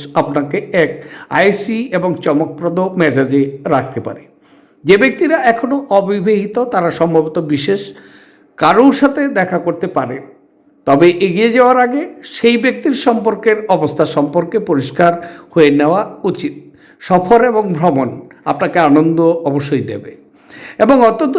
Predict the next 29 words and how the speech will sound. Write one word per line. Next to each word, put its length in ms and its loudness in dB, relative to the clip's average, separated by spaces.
শিক্ষামূলকও 600 0
হতে 260 0
পারে। 180 -6
আজ 140 0
একটি 240 -2
দেবদূতের 580 0
মতো 240 0
আপনার 220 0
জীবনসঙ্গী 540 0
আপনার 280 0
প্রতি 260 -4
অতিরিক্ত 400 -2
যত্নশীল 560 -2
হবেন। 240 2
আপনার 200 4
খারাপ 240 4
অভ্যাস 340 0
আপনাকে 280 -8
বিপদেও 400 -4
ফেলতে 320 2
পারে, 160 -2
সুতরাং 360 4
আজকের 380 2
দিনটি 340 -2
আপনার 280 -2
সাবধানতা 640 0
অবলম্বন 420 2
করা 140 0
উচিত। 220 -10